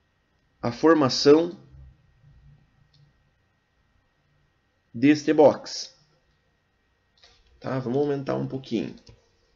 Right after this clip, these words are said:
Vamos lá. Reparem, ó. Ele formou esse box aqui, certo? Abriu o próximo pra cima.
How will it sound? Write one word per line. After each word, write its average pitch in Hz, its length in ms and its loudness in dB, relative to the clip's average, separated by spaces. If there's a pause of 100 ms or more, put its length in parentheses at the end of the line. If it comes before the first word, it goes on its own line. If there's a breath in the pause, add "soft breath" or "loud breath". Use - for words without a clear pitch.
(3500)
Vamos 110 160 -8
lá. 127 340 0 (920 soft breath)
Reparem, 160 560 0
ó. 78 120 -8 (460)
Ele 117 100 -4
formou 147 400 2
esse 135 160 -2
box 107 360 -2
aqui, 98 640 -6 (1000)
certo? 143 640 0 (1160)
Abriu 190 440 4
o 240 100 0
próximo 208 400 2
pra 214 160 -2
cima. 175 540 -2